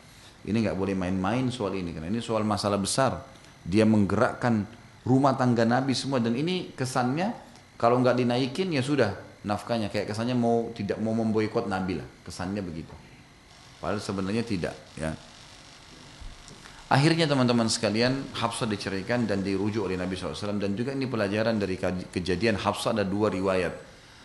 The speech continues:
Riwayat yang pertama, istri yang paling pertama didatangi oleh Nabi sallallahu alaihi wasallam setelah sebulan itu adalah Aisyah radhiyallahu anha. Didatangi oleh Nabi sallallahu alaihi wasallam, lalu Aisyah bertanya, Ya Rasulullah, "Bukankah anda bersumpah atas nama Allah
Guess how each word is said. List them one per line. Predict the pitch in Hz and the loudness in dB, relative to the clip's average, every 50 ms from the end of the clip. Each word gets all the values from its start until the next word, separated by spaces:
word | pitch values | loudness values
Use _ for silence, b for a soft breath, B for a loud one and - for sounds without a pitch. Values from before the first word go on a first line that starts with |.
| B B B - | B B B -4
Riwayat | 98 101 113 127 139 143 | -2 0 2 2 0 0
yang | 143 127 120 | 0 0 0
pertama, | 104 110 107 - 101 87 87 87 95 107 123 127 - - - - - - - - - - - - - - | 0 -2 -2 0 -2 -2 0 0 -2 -4 -4 -6 -10 -14 -20 -20 -20 -20 -20 -20 -20 -20 -20 -20 -16 -6
istri | - 120 120 - - 151 151 151 | -4 -4 -4 -4 -4 -4 -2 0
yang | 147 131 123 | 0 0 0
paling | - 117 120 113 107 | 0 0 0 -2 -2
pertama | 117 110 110 113 113 113 113 113 | -4 -4 -4 -2 -2 -2 -2 -2
didatangi | 110 101 101 95 107 107 107 110 | -2 -2 -2 -4 -4 -4 -4 -4
oleh | 101 101 98 | -4 -4 -4
Nabi | 104 107 107 | -2 -2 -2
sallallahu | 104 - 101 95 95 95 95 92 92 92 | -4 -4 -4 -4 -4 -4 -4 -4 -4 -4
alaihi | 90 | -6
wasallam | - - 110 110 107 | -6 -6 -4 -4 -4
setelah | 104 - 98 - 101 104 107 | -4 -6 -8 -6 -6 -6 -6
sebulan | 98 - - 90 92 98 92 92 95 98 | -6 -6 -6 -4 -4 -4 -4 -4 -4 -4
itu | 107 107 - 127 | -6 -4 -4 -4
adalah | 110 95 87 90 - 123 131 - - - - - - | -4 -2 -2 -2 -2 -4 -4 -6 -10 -16 -20 -18 -10
Aisyah | - 90 101 98 95 90 - - - 71 73 - - - - - - - - - - - | -6 -4 -4 -4 -4 -6 -8 -8 -10 -10 -14 -16 -20 -20 -20 -20 -20 -20 -20 -18 -14 -10
radhiyallahu | 76 85 87 80 82 87 85 85 | -6 -6 -4 -2 -2 -2 -2 0
anha. | 90 87 90 104 120 160 196 - B B B B B B B B B - | 0 0 2 2 0 0 -2 -8 B B B B B B B B B -8
Didatangi | - 90 87 95 92 - 107 107 104 | -6 0 0 0 0 2 0 0 0
oleh | 101 98 | 0 0
Nabi | 95 95 95 | 0 -2 -2
sallallahu | 90 95 87 82 | -2 -4 -4 -4
alaihi | - - 104 | -4 -4 -2
wasallam, | 117 117 110 | -2 -2 -2
lalu | 104 101 104 113 123 123 - 82 | -2 -2 -2 -2 -2 -2 -4 -4
Aisyah | 98 113 120 104 - 117 107 | -4 -2 -2 -2 -2 -4 -4
bertanya, | 95 95 87 - 107 107 104 95 90 | -4 -6 -4 -2 -2 -2 -2 -2 -2
Ya | 101 107 101 | -2 -2 -2
Rasulullah, | 98 90 - - 92 92 92 92 98 98 101 101 95 85 80 - - B B B B B B B - | -2 -4 -4 -4 -4 -4 -2 0 2 4 4 4 4 2 -2 -8 -14 B B B B B B B -8
"Bukankah | - 104 110 - 135 127 127 120 127 - | -2 -2 2 4 4 4 4 2 2 2
anda | 117 117 110 113 107 | 2 2 2 2 2
bersumpah | 98 90 98 - - 123 123 117 117 113 101 - | 0 0 -2 -4 -2 -2 -2 0 -2 -2 -2 -2
atas | 98 98 - - | -4 -6 -6 -4
nama | 98 92 95 82 | -4 -4 -4 -4
Allah | 90 101 110 110 101 | -4 -4 -2 -4 -4